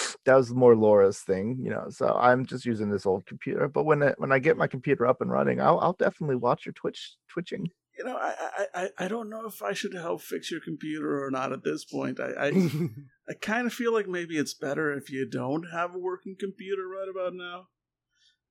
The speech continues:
Speaker 2: Just,
Speaker 1: Yeah, yeah.
Speaker 2: you know,
Speaker 1: Uh, you
Speaker 2: disconnect
Speaker 1: know,
Speaker 2: a little bit.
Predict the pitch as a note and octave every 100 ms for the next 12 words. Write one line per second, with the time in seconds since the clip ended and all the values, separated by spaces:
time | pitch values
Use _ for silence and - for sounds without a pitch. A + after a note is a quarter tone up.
0 | _ - D#3 - - F#3 F3+ F3 D3 _
1 | D#3 D3+ C#3+ F#3 F#3 E3+ D#3 C#3+ E3 D3+
2 | C3+ B2+ A2 E3 D3+ D#3